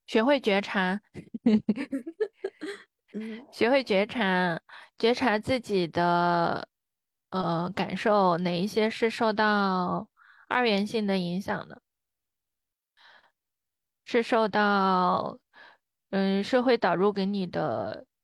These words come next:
Speaker 1: 思想的束缚的。
Speaker 2: 就是更加认识自己。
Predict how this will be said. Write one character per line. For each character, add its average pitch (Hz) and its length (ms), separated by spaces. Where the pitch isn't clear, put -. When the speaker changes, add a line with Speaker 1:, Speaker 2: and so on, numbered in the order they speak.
Speaker 1:
思 - 200
想 190 260
的 156 100
束 226 200
缚 196 240
的。 - 140
Speaker 2:
就 214 80
是 208 60
更 214 180
加 208 300
认 208 180
识 196 120
自 170 180
己。 - 240